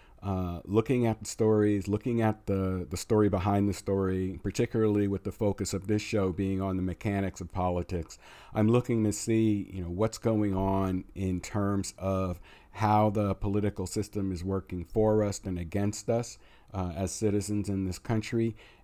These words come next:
And the amount of, of information, uh, related to that just continues to grow.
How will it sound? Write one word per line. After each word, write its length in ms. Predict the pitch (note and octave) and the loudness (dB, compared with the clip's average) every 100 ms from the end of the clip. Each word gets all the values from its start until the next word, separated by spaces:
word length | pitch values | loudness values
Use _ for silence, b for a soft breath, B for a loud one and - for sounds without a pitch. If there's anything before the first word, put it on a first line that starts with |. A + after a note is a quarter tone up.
| - | -6
And 540 | G#2 G#2 G2+ G2 G2 G2+ | 0 2 2 0 -2 0
the 120 | G#2 | 2
amount 600 | G2 G2 A2 B2 C3 - | 2 2 4 2 2 -2
of, 340 | A2 G2 F#2 | -2 -2 -2
of 220 | - F#2 - | -6 -6 -4
information, 1200 | G#2 G#2+ - G2 G2 G2 G#2 G#2 G2 F2 E2+ - - | -2 -2 -2 -2 0 2 0 -2 -6 -6 -6 -10 -8
uh, 160 | F2 E2+ | -4 -2
related 500 | F2+ F#2+ G2 G2+ F#2+ | -2 0 2 2 0
to 100 | G2 | -2
that 300 | F2+ F2 C#2 | -4 -4 -6
just 260 | - F#2+ - | -6 -8 -8
continues 600 | - F2+ A2 G#2+ F#2+ F2+ | -10 -8 -4 -4 -4 -6
to 100 | - | -8
grow. 540 | E2+ E2+ F2+ F2+ E2 | -8 -4 0 0 0